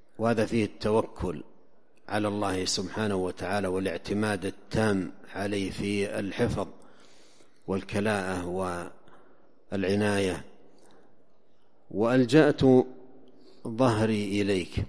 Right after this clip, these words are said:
أي معتمدا عليك يا الله في وقاية من، آه، الشرور وسلامة من الآفات. "رغبة ورهبة إليك"،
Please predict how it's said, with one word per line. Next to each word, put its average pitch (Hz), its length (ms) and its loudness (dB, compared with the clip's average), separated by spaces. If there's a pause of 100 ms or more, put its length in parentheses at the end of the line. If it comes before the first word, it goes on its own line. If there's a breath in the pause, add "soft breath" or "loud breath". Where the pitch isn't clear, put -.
(680)
أي 107 120 0
معتمدا 98 840 2 (100)
عليك 101 500 -2
يا 90 180 -4
الله 92 340 -4 (1040)
في 104 180 0
وقاية 101 680 2
من، 110 280 4 (220)
آه، 98 320 -2
الشرور 101 640 -2
وسلامة 98 1000 -2
من 104 380 0 (200)
الآفات. 101 680 -2 (2750 soft breath)
"رغبة 156 880 8 (140)
ورهبة 120 600 2
إليك"، 95 600 0